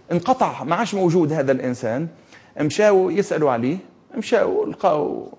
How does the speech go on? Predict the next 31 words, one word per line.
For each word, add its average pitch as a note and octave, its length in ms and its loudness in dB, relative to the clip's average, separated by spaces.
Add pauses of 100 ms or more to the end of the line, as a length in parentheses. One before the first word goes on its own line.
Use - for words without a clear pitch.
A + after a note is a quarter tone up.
(100)
خوه D#3+ 300 2
حل C3+ 280 0
لهم B2+ 180 -2
الباب: A#2+ 320 0 (420)
"بالله G#3+ 380 2
نسألوا G3 340 2
على F3 160 2
فلان، F#3+ 500 0 (140)
وينه؟" G#3+ 380 2 (480)
"آه، D4 220 -2
لا، - 260 -4
لبس". A3 500 -2 (340)
"طيب G3 240 2
وينه؟ A3+ 280 4
ما D3+ 140 -2
عاد F#3+ 140 -2
شفناه G3+ 400 0
معناتها D3 300 -2
لا D#3 140 2
في E3 140 0
الطريق F3+ 500 2
لا C3+ 100 2
في - 80 -4
العمل E3+ 480 0
لا C#3+ 100 -4
في C3+ 100 -6
ال-، C3 180 -4 (320)
في C3 300 -4
أي B3+ 140 2
مكان". G3+ 400 -2 (760)
والله G3+ 560 2